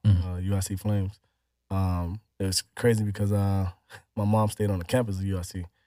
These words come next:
Speaker 2: So, um, literally I could walk to her house, you know, and everything. So,
Speaker 1: Wow.
Speaker 2: uh, yeah, it was pretty cool. But I played for U I C Flames my freshman year. They gave me a partial scholarship,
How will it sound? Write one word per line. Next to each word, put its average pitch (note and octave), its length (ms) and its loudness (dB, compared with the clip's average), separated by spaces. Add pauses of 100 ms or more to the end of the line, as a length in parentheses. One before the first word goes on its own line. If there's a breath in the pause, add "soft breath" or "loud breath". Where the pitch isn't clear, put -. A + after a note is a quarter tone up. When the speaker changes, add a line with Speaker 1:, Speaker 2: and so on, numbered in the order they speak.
(280)
Speaker 2:
So, F#2+ 260 0
um, E2+ 380 -4
literally G#2 320 4
I F#2+ 60 2
could F#2 140 -4
walk F#2+ 240 0
to F#2+ 80 -6
her F2+ 100 -4
house, F2+ 420 -4
you G2 120 -6
know, F2+ 120 -2
and F2+ 80 -4
everything. F2+ 460 -4
So, F2 200 -10
Speaker 1:
Wow. E2+ 340 -8
Speaker 2:
uh, - 200 -10
yeah, F#2+ 80 2
it G2 60 4
was A2 140 2
pretty A2 260 2
cool. G#2 300 2
But F#2+ 120 -2
I F#2+ 60 0
played G#2+ 320 4
for G2 80 -6
U G2+ 140 2
I G2 60 4
C F#2+ 160 -2
Flames G2 340 0
my F2 80 -4
freshman F2+ 420 -6
year. F2+ 260 0
They F2 120 -6
gave F2+ 200 -4
me F2+ 100 -4
a E2+ 60 -4
partial - 380 -6
scholarship, F#2 640 -6